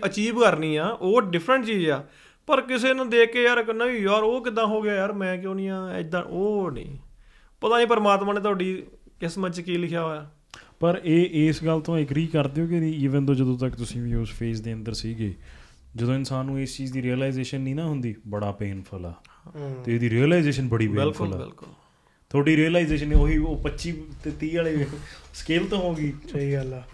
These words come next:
Speaker 1: ਮੈਂ ਉੱਥੇ ਹੀ,
Speaker 2: ਜਾਂ
Speaker 1: ਮੈਨੂੰ
Speaker 2: ਹੋਰ ਵੀ
Speaker 1: ਪਤਾ ਨਹੀਂ ਉਹ ਚੀਜ਼ ਮੈਨੂੰ ਮਤਲਬ ਐਂ ਕਲਿੱਕ ਕੀਤੀ ਕਿਤੇ ਨਾ ਕਿਤੇ ਜਾ ਕੇ, ਵੀ ਨਹੀਂ ਯਾਰ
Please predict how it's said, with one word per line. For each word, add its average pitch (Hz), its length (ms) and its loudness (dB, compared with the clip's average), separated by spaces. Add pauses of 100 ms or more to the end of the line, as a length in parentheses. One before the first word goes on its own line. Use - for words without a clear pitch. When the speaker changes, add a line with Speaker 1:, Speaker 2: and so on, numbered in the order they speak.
(500)
Speaker 1:
ਮੈਂ 180 260 2
ਉੱਥੇ 214 280 0
ਹੀ, 240 280 -2
Speaker 2:
ਜਾਂ - 120 -12
Speaker 1:
ਮੈਨੂੰ 190 320 4
Speaker 2:
ਹੋਰ 160 300 2
ਵੀ - 20 0
Speaker 1:
ਪਤਾ 285 240 8
ਨਹੀਂ 277 100 4
ਉਹ 311 80 2
ਚੀਜ਼ 262 260 0
ਮੈਨੂੰ 254 540 2
ਮਤਲਬ 233 420 0 (1120)
ਐਂ 214 200 4
ਕਲਿੱਕ 220 360 2
ਕੀਤੀ 214 520 -4 (160)
ਕਿਤੇ 190 220 -6
ਨਾ 185 120 0
ਕਿਤੇ 175 200 -2
ਜਾ 165 180 2
ਕੇ, 185 160 -6 (720)
ਵੀ - 60 -10
ਨਹੀਂ 180 200 -4
ਯਾਰ 160 480 -4